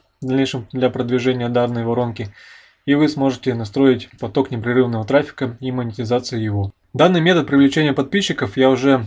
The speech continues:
тестирую довольно долгое время, и он дает очень хорошие результаты. То есть у меня есть несколько своих страниц, которые работают также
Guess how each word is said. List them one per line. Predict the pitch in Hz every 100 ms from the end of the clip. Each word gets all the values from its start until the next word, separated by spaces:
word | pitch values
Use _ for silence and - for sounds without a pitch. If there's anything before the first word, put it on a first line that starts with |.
| -
тестирую | 117 - 135 123
довольно | 123 127 131 123 104 - _ _ -
долгое | 131 139 131
время, | 127 165 180 120 101 _
и | - 143 147
он | 139 156 135
дает | 131 151
очень | 143 - 131
хорошие | 135 139 139 131
результаты. | 127 117 123 107 101 - _ _ -
То |
есть | 127
у | 139
меня | 156
есть | 147 139
несколько | 143 139 131 139 127
своих | 120 131 131
страниц, | - 147 165 190 _
которые | - 127 127 127
работают | 120 127 131 120
также | 113 120 110